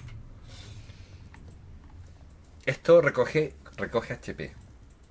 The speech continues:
Esto aumenta el H P. Lo habíamos puesto antes. Ya, ya habíamos dicho, guardemos.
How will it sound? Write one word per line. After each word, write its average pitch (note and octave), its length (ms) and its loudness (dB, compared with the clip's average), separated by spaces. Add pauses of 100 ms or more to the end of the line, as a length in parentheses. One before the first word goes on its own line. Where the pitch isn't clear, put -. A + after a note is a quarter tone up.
(880)
Esto - 460 2
aumenta G#2+ 460 2
el C#3+ 100 6
H F#3 140 -4
P. F3+ 200 0 (340)
Lo F2 120 6
habíamos A#2 320 6
puesto - 360 4
antes. D2 300 -6 (1040)
Ya, E2+ 260 2
ya F2+ 120 2
habíamos G#2+ 240 4
dicho, D3 280 -6 (400)
guardemos. E2 340 -2